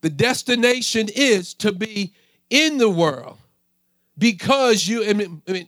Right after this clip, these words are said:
and because you are not of it, he's gonna give us what our status really is. He says, "You don't live by their standard. Your goal is not their goal. Your motivation is not their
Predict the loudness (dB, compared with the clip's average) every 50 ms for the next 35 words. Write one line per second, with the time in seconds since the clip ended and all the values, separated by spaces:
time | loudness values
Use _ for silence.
0 | _ 0 0 0 0 -4 -8 -10 -8 -2 0 2 2 2 0 0 0 0 2 2
1 | 4 2 2 0 -2 -4 -2 0 2 0 0 -2 -4 -6 -6 -8 -10 _ _ _
2 | _ -4 -4 -2 0 0 2 2 2 0 0 2 0 2 2 0 -2 -4 -4 -4
3 | 0 2 2 2 2 0 _ 0 0 0 0 -2 -6 -4 -2 0 0 0 -2 -4
4 | -6 -10 -10 -10 -6 -4 -4 -4 -6 -8 -10 -8 -6 -6 -6 -6 -8 -14 -20 -20
5 | -20 _ _ _ _ _ _ _ _ _ _ _ _ _ _ _ _ 0 2 2
6 | 2 2 2 2 2 2 2 2 2 2 2 2 2 2 0 0 0 0 0 -4
7 | -4 -4 -6 -6 -6 -4 -4 -2 -2 -4 -6 -8 -10 -14 -18 -20 _ -20 -20 _
8 | _ _ _ _ _ _ _ _ _ _ _ _ _ _ _ -20 _ 0 2 2
9 | 2 2 0 0 0 2 4 4 4 2 2 0 -2 -2 -2 -2 -2 -2 -2 0
10 | 0 0 0 -2 -4 -8 -6 -4 -4 -4 -2 -2 0 0 -2 -4 -6 -12 -18 -20
11 | _ _ _ _ _ _ _ _ _ 0 2 4 4 4 4 2 2 2 2 0
12 | 0 2 2 0 0 -2 -6 -12 -8 -4 -4 -4 -2 -2 0 0 0 -2 -4 -2
13 | 0 2 2 2 0 -2